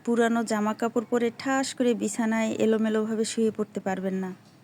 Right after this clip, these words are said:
খুব ইচ্ছা করবে, কিন্তু পারবেন না। কেন জানেন?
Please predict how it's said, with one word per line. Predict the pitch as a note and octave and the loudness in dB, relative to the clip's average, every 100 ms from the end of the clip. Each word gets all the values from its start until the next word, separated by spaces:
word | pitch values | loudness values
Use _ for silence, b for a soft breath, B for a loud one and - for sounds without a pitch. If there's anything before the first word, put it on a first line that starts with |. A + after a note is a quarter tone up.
| - | -14
খুব | - D4+ C4 | 2 4 6
ইচ্ছা | B3+ - C4+ | 2 2 0
করবে, | A#3 G3 F#3+ | 2 0 0
কিন্তু | G3 A3+ A#3 | -2 0 0
পারবেন | A3+ G3+ G3 G3 | 2 0 2 -2
না। | F#3 F#3 F#3 - - | -2 -4 -8 -6 0
কেন | A#3+ C4 | 4 4
জানেন? | C#4+ C#4 G3+ | 4 4 2